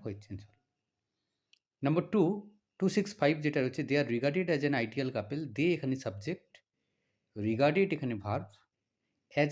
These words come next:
an ideal couple হচ্ছে others, এবং এখানে অবজেক্ট হচ্ছে উহ্য রয়েছে এবং এটি প্যাসিভে রয়েছে, without by এবং without অবজেক্ট রয়েছে।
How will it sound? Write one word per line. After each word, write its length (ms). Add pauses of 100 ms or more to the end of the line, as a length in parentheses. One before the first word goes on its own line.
an 60 (200)
ideal 320
couple 260
হচ্ছে 180 (100)
others, 260 (300)
এবং 200
এখানে 160 (180)
অবজেক্ট 400
হচ্ছে 220 (260)
উহ্য 220 (180)
রয়েছে 280 (680)
এবং 100 (100)
এটি 140 (120)
প্যাসিভে 480
রয়েছে, 260 (1200)
without 420 (100)
by 120 (400)
এবং 120 (280)
without 380 (760)
অবজেক্ট 460
রয়েছে। 260